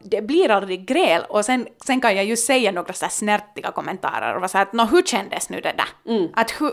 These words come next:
Speaker 1: hur är det nu?" Och de är så där, "Förlåt, jag är lite hungrig." Att det är så att vi har därför inte, ehm, konflikter, för jag tar inte illa upp av de där små sakerna, för jag ser, jag, jag vet varifrån de kommer.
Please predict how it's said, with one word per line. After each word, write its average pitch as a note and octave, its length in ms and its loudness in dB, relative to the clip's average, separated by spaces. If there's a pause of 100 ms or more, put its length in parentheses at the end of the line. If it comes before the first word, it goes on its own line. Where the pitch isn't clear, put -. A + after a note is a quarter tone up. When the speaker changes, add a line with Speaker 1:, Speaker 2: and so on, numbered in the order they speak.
Speaker 1:
hur E4+ 160 4
är G#3 120 6
det A3 160 -4
nu?" G3 80 -2
Och G3+ 160 0
de G3 140 4
är G3+ 40 -2
så G3 100 -8
där, G3+ 100 -2 (400)
"Förlåt, G#3 500 4
jag G3 180 -2
är F#3 40 -2
lite G3 300 -4 (100)
hungrig." G#3 360 2 (320)
Att C4+ 100 2
det C#4+ 60 2
är - 20 0
så D4+ 100 2
att C#4+ 100 2
vi D4+ 140 0 (120)
har E4+ 340 8
därför - 300 0
inte, G#3 360 -4 (540)
ehm, G3 300 2 (140)
konflikter, G#3+ 560 2
för G#3+ 120 -4
jag A3+ 180 2
tar D4 160 4
inte B3 200 -2
illa G3 160 2
upp A#3 260 0
av D3+ 140 2
de E3 100 -6
där F#3 80 -2
små - 260 -4
sakerna, F#3+ 400 0
för G3 120 0
jag G#3 220 2
ser, - 420 2
jag, G#3+ 300 2
jag C#4+ 120 4
vet F4+ 240 6
varifrån F#3+ 340 0
de F#3+ 100 -4
kommer. G3 480 4